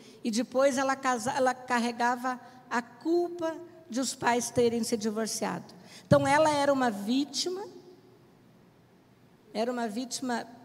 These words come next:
de uma situação muito, muito triste, que eu acho que a gente não tem condições de imaginar, mas porque os pais se separaram, o trauma faz essa confusão, essa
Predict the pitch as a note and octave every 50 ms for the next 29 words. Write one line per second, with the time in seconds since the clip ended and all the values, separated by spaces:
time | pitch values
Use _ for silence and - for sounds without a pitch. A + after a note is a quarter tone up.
0 | - - - - - - - - - _ _ - _ _ _ _ _ _ _ _
1 | _ _ _ _ - G#3+ B3 C4 B3 - - - B3+ A#3 - - B3+ B3+ C4 B3+
2 | A#3 A3+ - - - - - - - - - - B3 C4+ D#4+ F4+ F#4 D#4+ - B3+
3 | A#3+ B3+ A#3+ - B3 A#3+ - - C4 C#4 C#4+ C#4 - - - B3+ A#3 A3+ A3 -
4 | - B3 A3+ A3+ A#3 A#3 A3+ - - A3+ A3+ A3 - A#3 A#3 A#3 A#3 A3 A3 G3
5 | - - A3 A3 A3+ A3 G#3+ A3 G#3+ G3+ G3+ F#3+ G3 G3 G3 F#3+ G3+ A3 A#3+ -
6 | - - - - - - - - _ _ - - - - - A#3 B3 B3+ - -
7 | C4+ A#3+ B3+ D4 D#4 D4 - - - C4+ B3+ C4 C4 - - B3+ - - C4 B3
8 | - A#3+ A3+ G#3+ G#3+ G#3 G#3 G#3 A3 A#3+ B3 C#4+ E4+ G4 - - - - - -
9 | - - - - B3+ - - B3+ B3 B3 C4 C4 C4 C4 B3+ - C4 B3+ B3+ A3+
10 | B3+ B3 A#3+ - C4+ C4 - C#4 C4 C4+ B3+ - C#4+ B3 A3 - A#3+ A3+ A3+ A3
11 | G#3+ G#3+ - A#3 A#3 A3 -